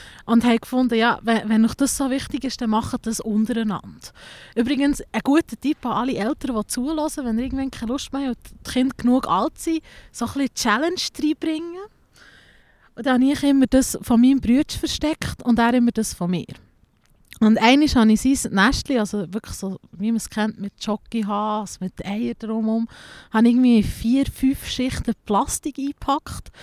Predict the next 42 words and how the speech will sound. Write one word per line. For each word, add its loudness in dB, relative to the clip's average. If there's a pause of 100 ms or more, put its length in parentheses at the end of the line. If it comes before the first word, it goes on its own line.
(360)
und 2
einen 0 (140)
grossen 2
Blumentopf 0
genommen 2
und 2
das -2
einfach -2 (120)
rein -2
und -2
die -12
Erde 2
drüber. 2
<laughs> -6 (640)
Und -2
er 0
war 2 (180)
immer -2
so -4 (160)
der -8 (180)
Profisucher 0
der 2
Familie -2
gsi -6 (500)
und 2
hat 2
wirklich 0
die -4
ganze 0
Wohnung 2
auf 0
den -6
Kopf -6
gestellt. -2
Und 0
am 0
Schluss -6
ist -10
nur -2
noch -4
der -2
ominöse 0